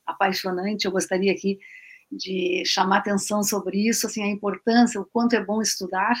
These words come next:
né? Eu acho que ter, formar, eh, ter boas memórias nesse aspecto, né, de, de, de ser bastante estudioso, eu acho que isso vai facilitar, inclusive,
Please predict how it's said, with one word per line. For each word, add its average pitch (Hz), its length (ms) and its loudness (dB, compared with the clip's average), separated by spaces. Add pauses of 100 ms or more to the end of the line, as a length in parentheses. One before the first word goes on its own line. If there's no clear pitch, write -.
(140)
né? 196 300 -6
Eu 190 140 -2
acho 190 200 0
que - 80 -6 (140)
ter, 240 260 8 (300)
formar, 220 560 6 (360)
eh, 185 300 -2
ter 254 240 8
boas 240 340 8
memórias 220 520 4
nesse 214 240 -2
aspecto, 220 600 4
né, 202 280 -4
de, 196 320 -6
de, 196 160 -4
de - 200 -12 (320)
ser 262 320 4 (440)
bastante 247 340 0
estudioso, 220 560 2
eu 220 60 2
acho 226 160 2
que 233 100 0
isso 233 240 -2
vai 226 160 2
facilitar, 220 560 -2
inclusive, 196 560 -2